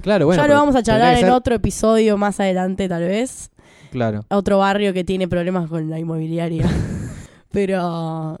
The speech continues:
Speaker 2: es un, es un tema de inmobiliaria, en realidad.
Speaker 1: Claro,
Speaker 2: Siempre como para
Speaker 1: más
Speaker 2: ubicar
Speaker 1: fácil.
Speaker 2: más, te dicen, bueno, barrio once, entonces vos sabés que queda el departamento más cerca de la estación.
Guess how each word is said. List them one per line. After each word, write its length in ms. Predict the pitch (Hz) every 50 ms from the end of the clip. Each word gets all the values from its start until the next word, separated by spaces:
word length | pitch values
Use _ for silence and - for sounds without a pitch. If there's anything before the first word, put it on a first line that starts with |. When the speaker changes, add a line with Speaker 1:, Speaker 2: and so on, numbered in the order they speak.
| _ _ _
Speaker 2:
es 200 | - 247 285 -
un, 80 | 302 277
es 140 | 214 262 285
un 80 | 311 285
tema 160 | 320 311 311
de 40 | 269
inmobiliaria, 680 | 240 220 214 214 247 277 254 214 196 175 160 160 160 156 170 - _ _ - - _ _
en 140 | - 180 170
realidad. 480 | 170 165 165 165 160 160 156 147 143 _ _ _ _ _
Speaker 1:
Claro, 180 | _ - 139 254
Speaker 2:
Siempre 240 | 254 262 262 247
como 180 | - 226 214 208
para 160 | 208 220 214
Speaker 1:
más 80 | 220 220
Speaker 2:
ubicar 160 | 208 - 143
Speaker 1:
fácil. 200 | - 262 254 262
Speaker 2:
más, 260 | 262 269 269 294 294 -
te 100 | - 226
dicen, 260 | 208 208 - 220 214
bueno, 400 | 214 208 190 180 175 170 175 - - - _ - 131 - 190
barrio 320 | 220 220 220 226 226 202
once, 360 | 247 277 277 285 277 - 320
entonces 280 | 285 247 233 214 220 220
vos 120 | 214 214
sabés 260 | - 214 208 233 233
que 340 | - - 226 233 254 285 269 - - _ _ _ _
queda 320 | - - 208 214 226 233 233
el 60 | 214
departamento 600 | 196 185 196 196 202 214 208 226 233 254 262 277
más 140 | 233 180 -
cerca 160 | 214 190 208
de 20 | 196
la 40 | 170
estación. 540 | - 180 165 - - 170 160 156 151 151